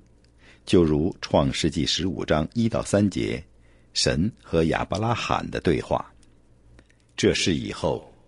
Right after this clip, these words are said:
耶和华在异象中有话对亚伯兰说：“亚伯兰，你不要惧怕，我是你的盾牌，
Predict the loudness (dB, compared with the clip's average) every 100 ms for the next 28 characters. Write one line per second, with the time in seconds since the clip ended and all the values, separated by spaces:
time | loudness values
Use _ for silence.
0 | _ -14 0 0 0 -6 -2 0 2 2
1 | 0 0 -2 0 -2 0 0 0 -2 -4
2 | -2 -2 -2 0 0 -2 -4 -2 -2 -2
3 | -2 -4 -8 -6 -4 -4 -10 _ _ _
4 | _ _ _ _ _ -2 2 2 2 0
5 | -4 -14 -20 _ _ -6 -4 -4 0 2
6 | 2 2 0 0 -4 -10 -12 _ _ _
7 | _ _ -12 -2 2 2 2 0 0 0
8 | 2 0 -2 -6 -4